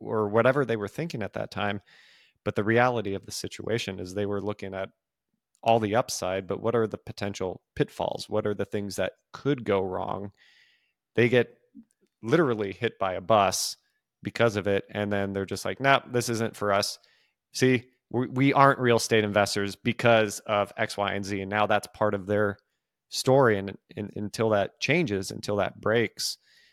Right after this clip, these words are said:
there's some people that, yeah, they, they get wiped out immediately. And I, I love how you talked about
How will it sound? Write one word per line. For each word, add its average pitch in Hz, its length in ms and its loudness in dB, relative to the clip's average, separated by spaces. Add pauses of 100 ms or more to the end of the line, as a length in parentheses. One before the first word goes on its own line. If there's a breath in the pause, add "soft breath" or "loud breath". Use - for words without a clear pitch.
(300 soft breath)
there's 113 200 0
some 110 160 -2
people 107 320 -2
that, 98 280 2
yeah, 110 260 2 (120)
they, 110 220 0
they 107 240 -2
get 104 160 0
wiped 101 260 -2
out 95 140 -2
immediately. 101 440 -4
And 101 220 -4 (760)
I, 113 240 2
I 117 120 4
love 113 240 4
how 113 80 2
you 101 120 0
talked 101 280 0
about 98 240 0